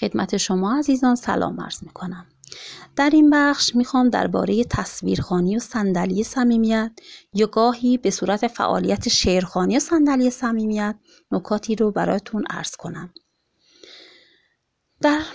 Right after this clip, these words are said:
فعالیت تصویرخوانی و صندلی صمیمیت هدف اینه که فرصتی برای دانش آموزان ایجاد بشه که خوب ببینن، خوب تمرین کنن و برداشت و درک خودشون رو از تصویر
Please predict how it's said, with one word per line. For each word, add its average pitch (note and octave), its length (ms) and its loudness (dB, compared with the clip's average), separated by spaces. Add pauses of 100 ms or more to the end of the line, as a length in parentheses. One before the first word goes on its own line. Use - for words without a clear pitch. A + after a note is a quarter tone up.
فعالیت G3+ 540 2
تصویرخوانی G3+ 840 0
و C#4 100 2
صندلی C#4 500 4
صمیمیت A3+ 840 0
هدف A#3+ 340 0
اینه C4 200 6
که C4 140 -2
فرصتی G#3+ 840 -4 (320)
برای G3+ 260 4
دانش F#3 400 0
آموزان F3+ 380 2
ایجاد F#3+ 420 0
بشه B3+ 260 0
که A3+ 280 0 (1300)
خوب - 420 0
ببینن، B3 600 4 (680)
خوب A#3 360 2 (480)
تمرین G3+ 500 4
کنن B3 400 2 (140)
و F#3+ 80 4
برداشت F#3+ 600 0
و B3 40 4
درک C4 460 0
خودشون C4+ 480 2
رو B3+ 80 2
از - 200 0
تصویر A3+ 540 0